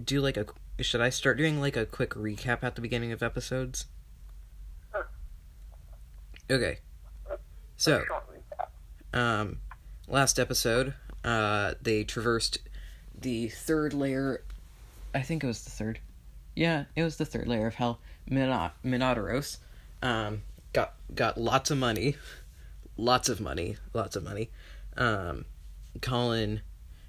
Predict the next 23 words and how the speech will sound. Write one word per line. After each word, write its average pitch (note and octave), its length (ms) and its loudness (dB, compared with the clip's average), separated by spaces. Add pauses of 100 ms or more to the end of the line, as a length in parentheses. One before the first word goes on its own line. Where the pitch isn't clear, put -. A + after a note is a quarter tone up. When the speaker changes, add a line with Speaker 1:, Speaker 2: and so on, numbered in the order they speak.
(120)
Speaker 1:
made B2 220 4
some C#3+ 100 0
dragon A2 380 4
friends G#2+ 320 0
and A2 100 2
then G#2+ 280 2 (280)
unfriended A2 800 2
them G#2 300 -2 (720)
at F#2 160 2
the A2 280 2
end, A2 380 0 (180)
and A#2 460 2 (720)
they B2 160 6
made C3 380 4
a B2+ 60 2
deal C3 440 4
with B2+ 420 2
a C3 60 6
devil A#2+ 460 4 (220)
to C3+ 160 6
deliver A2+ 420 4
a A2 60 4
letter F2 400 -2